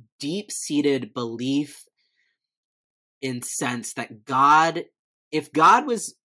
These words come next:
was worthy to be worshipped, God had to have space and a big enough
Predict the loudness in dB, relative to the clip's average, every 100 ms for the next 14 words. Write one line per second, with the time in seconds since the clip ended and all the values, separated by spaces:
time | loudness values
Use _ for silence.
0 | _ _ -2 2 2 0 -14 _ _ _
1 | _ _ _ _ -20 -18 -18 -20 _ _
2 | 2 6 6 4 -6 -4 -4 -2 -4 -8
3 | -10 -16 -20 -20 _ _ _ _ _ _
4 | 0 4 6 4 -2 0 0 0 -6 -2
5 | -2 -2 -8 -10 -8 -8 -10 -12 -14 -18
6 | _ _ _ _ _ _ -10 -6 -4 -4
7 | -8 -12 -16 -20 _ _ _ -10 -6 -4
8 | -2 -2